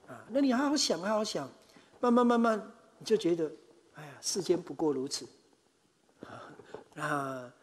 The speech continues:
事情不过如此，<laughs> 就是这样啊。你慢慢久了，你真的会发现，这个世间没有什么大事啊，都是小事，大事都是你把小事放大的，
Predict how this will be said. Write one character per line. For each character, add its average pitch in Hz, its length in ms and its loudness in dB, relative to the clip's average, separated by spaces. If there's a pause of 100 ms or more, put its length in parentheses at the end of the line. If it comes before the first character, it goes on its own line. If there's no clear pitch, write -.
(180)
事 - 240 0
情 143 220 0
不 156 120 -4
过 165 180 4
如 143 180 0
此， - 200 -4 (520)
<laughs> - 500 -20
就 302 120 4
是 - 140 4
这 269 200 2
样 240 140 4
啊。 185 160 -6 (460)
你 254 260 6
慢 349 200 4
慢 370 160 8
久 175 240 6
了， 185 100 10
你 180 80 4
真 277 160 2
的 247 80 8
会 262 120 8
发 233 180 2
现， 220 200 0 (480)
这 233 140 -12
个 196 80 4
世 190 220 -2
间 185 160 6
没 160 120 2
有 170 80 2
什 127 120 -4
么 127 100 -6
大 135 200 0
事 - 180 -6
啊， 110 100 -12 (1800)
都 202 120 4
是 202 120 0
小 139 220 -2
事， 151 240 -8 (720)
大 208 160 2
事 208 180 -2
都 202 120 8
是 208 180 0
你 160 200 -6
把 156 160 -4
小 135 200 -2
事 - 160 -4
放 156 240 -2
大 135 160 0
的， 110 140 -16